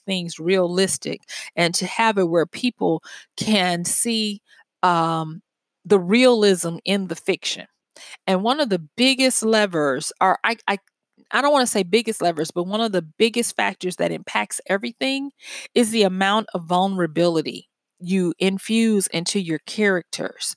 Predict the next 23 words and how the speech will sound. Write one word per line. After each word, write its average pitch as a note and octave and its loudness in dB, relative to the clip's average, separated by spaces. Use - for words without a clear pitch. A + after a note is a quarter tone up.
Because G3+ 4
vulnerability B3 4
is G3 -2
not G#3 2
about A3 0
sniveling G#3 0
and D3 -4
woe G3 4
is G#3 2
me G3+ 2
and D3+ -6
pity A3+ 4
me G#3 4
and E3+ -2
victimhood. E3+ -2
No, F3 -4
vulnerability, F3+ 0
uh, F3 2
is F3 4
a D#3+ 0
sign F#3 2
of C#3+ -2
strength. - -4